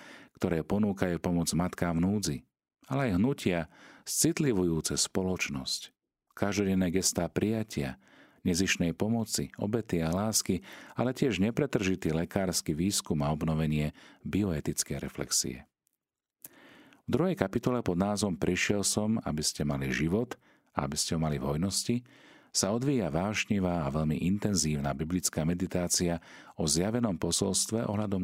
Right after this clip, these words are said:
ľudského života a jeho dôstojnosti. Človek, stvorený na Boží obraz a na Božiu podobu, má osobitný a špecifický vzťah so svojím Bohom.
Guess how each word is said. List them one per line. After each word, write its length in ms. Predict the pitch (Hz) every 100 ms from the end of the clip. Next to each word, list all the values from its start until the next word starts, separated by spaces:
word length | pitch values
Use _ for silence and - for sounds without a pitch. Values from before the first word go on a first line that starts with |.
| 82
ľudského 320 | - 90 82
života 560 | 76 80 76 - 64 - _ -
a 80 | 92
jeho 160 | 80
dôstojnosti. 880 | 78 78 - 76 65 65 - - - _ _ _ _ _ _ _ _ _ - - _
Človek, 560 | - - 117 131 139 -
stvorený 640 | - - 85 98 98 95
na 160 | 80 73
Boží 320 | 78 73 71
obraz 560 | 87 90 90 85 - -
a 160 | - 78
na 80 | 65
Božiu 320 | 67 80 67
podobu, 480 | - 85 85 78 85 - - - - _ _
má 160 | 87 82 -
osobitný 720 | 110 - 120 120 - 120 120
a 80 | 92
špecifický 720 | - 127 120 113 107 - 90
vzťah 240 | - 101
so 160 | 85 76
svojím 400 | - 73 73 69
Bohom. 400 | 67 64 62